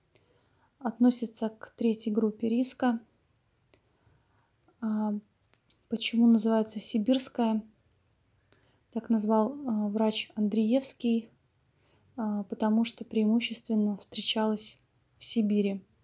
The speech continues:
А, между прочим, в тысяча семьсот восемьдесят восьмом году этот врач русский, Андриевский, в опыте самозаражения доказал,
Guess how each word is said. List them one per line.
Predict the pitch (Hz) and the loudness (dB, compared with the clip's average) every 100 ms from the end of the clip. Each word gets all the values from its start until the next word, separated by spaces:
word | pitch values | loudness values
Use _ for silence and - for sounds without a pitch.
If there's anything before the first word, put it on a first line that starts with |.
| _ _ - _ _ _ _ _ _ _ _ - | _ _ -20 _ _ _ _ _ _ _ _ -6
А, | 208 208 | -4 -2
между | 208 214 214 | 0 0 0
прочим, | 220 247 254 226 | 4 2 4 -2
в | - | -4
тысяча | - 226 220 - | -8 -6 -4 -6
семьсот | 202 226 214 220 214 | -4 -4 -2 -4 -2
восемьдесят | 220 214 208 - - | -2 -2 -6 -8 -8
восьмом | 208 - 202 196 | -8 -4 -2 -2
году | 202 220 277 311 _ _ _ _ _ _ _ _ _ - | 0 2 2 0 _ _ _ _ _ _ _ _ _ -10
этот | 214 214 - | -6 -6 -6
врач | 214 220 254 - - _ _ 262 | -2 0 0 -4 -8 _ _ -4
русский, | 214 208 - - 202 - - | -2 -2 -6 -8 -10 -10 -6
Андриевский, | 214 208 214 202 202 - 220 196 _ _ _ _ - _ _ 214 | -2 2 2 0 -4 -8 -8 -10 _ _ _ _ -20 _ _ -14
в | - 247 - | -12 -16 2
опыте | 233 233 220 - | 2 4 -4 -4
самозаражения | - 220 208 208 208 202 220 233 233 | -6 -2 -2 -2 -4 -2 0 2 2
доказал, | 214 208 214 190 208 214 247 | -2 0 0 2 2 2 0